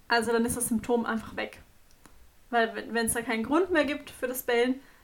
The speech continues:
dann macht das auch nicht mehr. Und ich musste niemals irgendwie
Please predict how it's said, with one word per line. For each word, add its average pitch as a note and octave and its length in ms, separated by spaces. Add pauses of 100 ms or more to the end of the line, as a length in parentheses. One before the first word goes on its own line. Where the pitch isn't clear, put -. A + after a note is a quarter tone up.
dann A3+ 120
macht A#3 240
das A3 140
auch - 120
nicht G#3+ 240
mehr. A3 100
Und A3+ 80
ich A3 100
musste C#4 320
niemals C4+ 1040
irgendwie C4 720